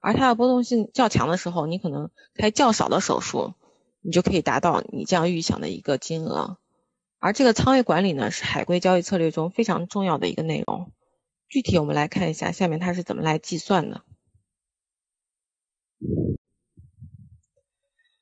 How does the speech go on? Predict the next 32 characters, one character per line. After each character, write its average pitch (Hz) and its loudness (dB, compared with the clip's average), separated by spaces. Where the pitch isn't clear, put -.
那 214 6
我 196 8
们 175 6
来 175 4
具 226 0
体 170 4
看 208 4
一 185 4
下 175 2
它 180 2
一 170 4
步 196 6
一 180 6
步 180 0
是 185 -2
怎 - -2
么 - -4
做 185 4
的。 - -4
嗯， 170 2
第 262 8
一 294 10
步 294 6
呢， 226 8
它 226 4
就 233 6
是 202 2
确 226 6
定 214 6
了 190 4
一 160 2
个 175 2